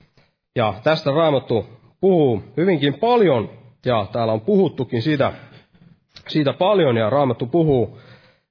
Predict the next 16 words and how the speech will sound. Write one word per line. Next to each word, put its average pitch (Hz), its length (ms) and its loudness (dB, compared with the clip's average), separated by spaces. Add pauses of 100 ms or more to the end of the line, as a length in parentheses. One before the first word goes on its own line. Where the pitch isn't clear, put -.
Esimerkiksi 139 600 -2
siellä 135 260 2
Daavid 143 300 0 (300)
kirjoitti, 165 580 0
että, 123 320 -2 (120)
että 117 360 -4 (360)
kun 120 120 0
hän 120 300 -4 (420)
näin 123 140 0
oli 131 200 2
langennut 151 440 2
syntiin, 180 520 2
niin 117 280 0 (260)
hän 110 160 -4
sanoi, 127 260 0
että 110 280 -4